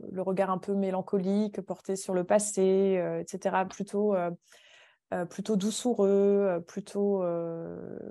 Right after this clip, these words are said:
enfin voilà, plutôt porté sur la, la, la douleur en fait que, que, que va susciter ce passé perdu, alors que la seconde, euh, qu'elle appelle nostalgie restauratrice,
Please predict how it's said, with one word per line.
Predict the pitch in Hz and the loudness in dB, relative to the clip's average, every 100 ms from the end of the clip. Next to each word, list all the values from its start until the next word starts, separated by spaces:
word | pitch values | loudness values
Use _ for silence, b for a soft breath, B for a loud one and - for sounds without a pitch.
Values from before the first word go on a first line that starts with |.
| - - - - | -12 -14 -14 -12
enfin | 185 180 | -6 -2
voilà, | 175 151 | 0 -2
plutôt | - 214 | -2 -2
porté | 254 214 - | 0 2 2
sur | 240 220 | 0 2
la, | 180 170 170 175 | 2 4 2 -2
la, | - 185 170 170 | -2 -2 0 0
la | - 175 | 0 0
douleur | 190 247 269 | 2 4 4
en | 185 | 2
fait | - 196 - | -4 -8 -6
que, | 190 | -12
que, | 185 190 | -10 -10
que | 180 - | -8 2
va | 190 | 4
susciter | 190 208 202 202 214 208 | 4 0 -2 0 2 2
ce | 208 | 2
passé | 190 185 - 190 | 0 0 0 0
perdu, | 202 190 214 339 - | 0 2 2 2 4
alors | 202 247 - | 4 4 2
que | 247 | 0
la | 190 | 0
seconde, | 190 - 233 214 262 339 175 - B B B _ - | -2 -2 0 2 0 0 -2 -6 B B B _ -4
euh, | 185 | 0
qu'elle | 196 190 | 4 2
appelle | 196 214 196 | 4 2 2
nostalgie | 196 196 208 190 185 | -2 -2 -4 -4 -2
restauratrice, | 196 240 - 202 190 - 277 - - | 0 0 -2 -6 -6 -4 -6 -4 -10